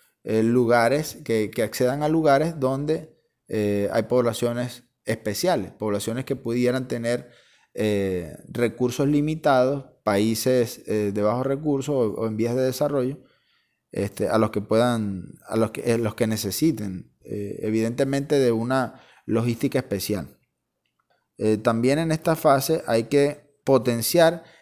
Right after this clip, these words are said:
que se completen todas las otras fases, eh, en las regiones en las, en donde no se ha cumplido. Hay conceptos que, eh, debemos entender y tratar de tenerlos bien claros.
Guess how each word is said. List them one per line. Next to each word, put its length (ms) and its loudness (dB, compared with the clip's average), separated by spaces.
que 140 0
se 220 -2
completen 840 0
todas 460 4
las 320 -2
otras 320 -2
fases, 480 -4
eh, 540 -2
en 340 -4
las 220 0
regiones 580 0
en 100 -4
las, 300 -4
en 180 -2
donde 220 -2
no 140 -4
se 180 2
ha 180 2
cumplido. 480 -2
Hay 120 4
conceptos 560 2
que, 340 4
eh, 380 2
debemos 500 4
entender 720 2
y 800 -2
tratar 440 2
de 320 4
tenerlos 480 -2
bien 200 -2
claros. 380 -6